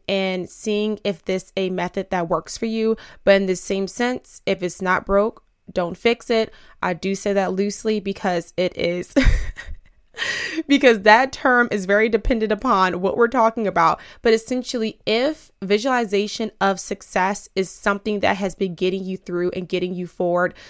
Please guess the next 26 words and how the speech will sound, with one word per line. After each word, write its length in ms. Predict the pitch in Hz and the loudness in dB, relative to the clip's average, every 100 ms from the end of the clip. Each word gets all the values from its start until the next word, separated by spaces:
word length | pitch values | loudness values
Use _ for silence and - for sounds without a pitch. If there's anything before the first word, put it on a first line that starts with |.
| - | -18
especially 500 | - - 214 - 254 | -8 2 2 2 -2
through 240 | 240 226 | -2 -2
those 220 | 214 202 - | 0 -2 -4
tough 260 | - 196 | -4 -4
times, 440 | - 190 185 180 - | -4 -2 -2 -4 -4
then 440 | 185 180 180 185 - _ - | -4 -2 -4 -8 -12 _ -6
hey, 280 | 294 294 180 - _ _ - | -2 -2 -4 -10 _ _ -18
stick 340 | - 214 - | -2 -2 0
with 180 | - - | -4 -4
it. 220 | - - _ | -6 -8 _
So, 800 | - - - 269 214 180 180 269 - | -10 -6 0 4 4 4 2 0 -2
as 320 | 208 208 214 - | 0 0 0 -2
always, 720 | 190 185 190 196 190 190 196 - | 0 0 0 -2 -4 -6 -8 -4
I 320 | - 214 254 277 | -2 -2 -2 -4
hope 480 | - 233 214 214 | -4 -4 -2 -4
that 260 | - 202 - | -6 -6 -6
everything 640 | 214 240 254 285 285 233 226 | -4 -4 -4 -6 -6 -6 -4
that 180 | 208 - | -4 -2
I 120 | 190 | -4
have 200 | 190 175 | -4 -4
given 280 | 185 180 202 | -4 -4 -6
to 160 | - 208 | -4 -4
you 160 | 190 | -2
within 260 | 185 - 185 | -2 -2 -4
this 200 | 180 - | -4 -4
episode 680 | 180 - 175 180 175 170 | -4 -4 -6 -4 -2 -4